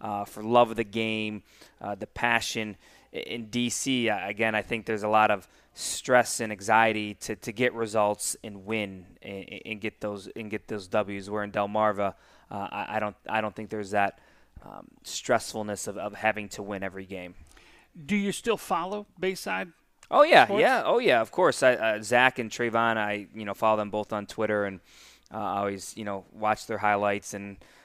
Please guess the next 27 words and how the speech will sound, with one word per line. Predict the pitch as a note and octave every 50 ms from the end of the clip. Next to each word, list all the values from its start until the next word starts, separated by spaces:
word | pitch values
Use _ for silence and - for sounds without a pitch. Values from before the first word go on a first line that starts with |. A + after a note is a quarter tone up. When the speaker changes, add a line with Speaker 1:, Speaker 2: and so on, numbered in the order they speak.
| _ _ -
Speaker 1:
uh, | - F2+ E2 C#2+ C#2 -
I | -
remember | G2+ G2 G#2 G#2 G2+ G#2 G2+ F#2+ - _ _ _ _ -
a |
couple | - A2 G#2
weeks | G#2+ G#2+ G2 -
ago | - A2
I | G#2 G2+ G2
watched | G2 G2+ G2+ G2+ - - - - - - -
the | G#2+ A2
highlights | G2+ G#2+ G#2+ G#2+ G#2 G#2 G#2 G2+ - - -
that | A2+ A2
was | G#2+ G#2+ G#2 -
posted | - - A#2 G#2+ - - A#2 G#2
on | G2+ G2
the | G#2 G2
Y | G#2 G#2 G#2 G#2+
High | G2+ G#2+ G#2 G#2
Steve | G2+ - - - G#2+ G2+
Decatur | G2 G2+ - - A2 A2 G#2+ G#2
shootout, | G2+ - - A#2 G#2 G#2 G2+ G2+ G2 - - - - - -
Speaker 2:
Oh, | C3 C3+ C3
Speaker 1:
uh, | A2 G#2+
which | G#2+ G#2+ -
was | A#2+ G#2+ G#2
Speaker 2:
gosh. | A2
Speaker 1:
always, | A2 G#2+ G#2 G2+ - - -